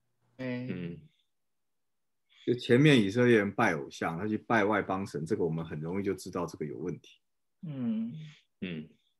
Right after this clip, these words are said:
Speaker 3: 但是在这里，他这个，他们是，他们拜的不是外邦神啊，他拜的是耶和华啊。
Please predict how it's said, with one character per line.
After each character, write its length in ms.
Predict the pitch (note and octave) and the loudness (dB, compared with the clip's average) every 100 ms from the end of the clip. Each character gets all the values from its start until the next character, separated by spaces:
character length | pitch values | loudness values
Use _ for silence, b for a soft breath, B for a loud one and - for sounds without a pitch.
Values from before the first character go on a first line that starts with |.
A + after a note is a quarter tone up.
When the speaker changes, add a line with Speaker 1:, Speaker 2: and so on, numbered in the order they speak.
| _ - | _ -2
Speaker 3:
但 180 | C#3 | 0
是 140 | C3 C#3 | 0 2
在 160 | C#3+ | 4
这 240 | B2+ D3+ C#3+ | 6 8 8
里， 300 | F2+ D#2 A#2+ A2 - _ _ _ _ _ _ _ _ _ _ _ _ | 6 0 -6 -10 -20 _ _ _ _ _ _ _ _ _ _ _ _
他 140 | - C3+ | -8 -2
这 120 | D3 | 4
个， 160 | C3+ A#2+ | 6 6
他 220 | D3+ D#3 | 4 6
们 160 | D3 | 6
是， 540 | C3 D3 C#3+ B2+ A#2 - | 4 8 8 8 6 2
他 140 | - | 2
们 200 | D#3+ C#3+ | 6 6
拜 200 | C#3+ D#3 | 6 8
的 100 | B2 | 8
不 140 | A#2 B2+ | 6 2
是 200 | B2 D3 | 2 4
外 240 | F3 D3+ | 8 6
邦 320 | B2 C#3 C#3+ | 6 4 4
神 320 | D3 - E2 G2 | 2 0 -2 0
啊， 200 | G#2+ F#2 - _ | 0 -2 -10 _
他 120 | - C3+ | -10 -4
拜 240 | D#3 D3 | 4 6
的 80 | C3 | 6
是 160 | B2+ D3 | 4 6
耶 180 | D3 | 8
和 160 | D3 A#2 | 8 6
华 300 | A#2+ E2+ G2+ | 4 2 2
啊。 240 | F2+ E2 | 0 -4